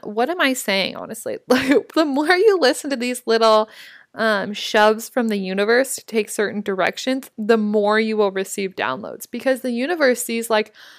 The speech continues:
"Okay, Taylor is finally listening to all these downloads that I am casting at her.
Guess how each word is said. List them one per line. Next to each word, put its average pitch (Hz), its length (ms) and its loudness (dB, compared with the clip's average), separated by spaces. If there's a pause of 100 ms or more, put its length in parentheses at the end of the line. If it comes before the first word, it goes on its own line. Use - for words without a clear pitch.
(200)
"Okay, 240 560 0 (560)
Taylor 277 340 0
is 220 200 0
finally 233 440 2
listening 226 480 -2
to - 160 -8
all 214 160 2
these 208 240 -4
downloads 220 640 4
that 196 260 -2
I 208 140 2
am 202 340 -6
casting 254 600 -4
at - 160 -6
her. 208 260 4